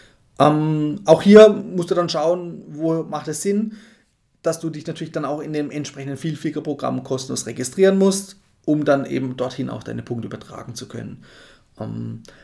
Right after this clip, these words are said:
auch hier kann's natürlich Sinn machen, sich auf wenige Vielfliegerprogramme zu konzentrieren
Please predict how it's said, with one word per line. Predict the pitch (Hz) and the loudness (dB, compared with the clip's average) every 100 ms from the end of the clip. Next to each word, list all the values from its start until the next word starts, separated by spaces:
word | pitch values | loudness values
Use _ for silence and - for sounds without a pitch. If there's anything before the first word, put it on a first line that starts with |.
| - | -10
auch | - | -6
hier | 143 151 151 - | 4 4 4 -2
kann's | 156 160 | -2 0
natürlich | 147 139 - | 2 2 2
Sinn | 135 | 2
machen, | 143 143 135 | 4 2 0
sich | 135 131 | -4 0
auf | 123 120 - | 0 0 0
wenige | 135 160 165 160 156 - - | 4 6 6 6 6 6 -6
Vielfliegerprogramme | - 170 143 160 156 151 147 139 143 139 | -6 -4 2 2 2 -2 -2 -2 0 -2
zu | - 135 | -4 -6
konzentrieren | 143 127 135 135 - 131 127 | -2 -2 -2 -4 0 2 2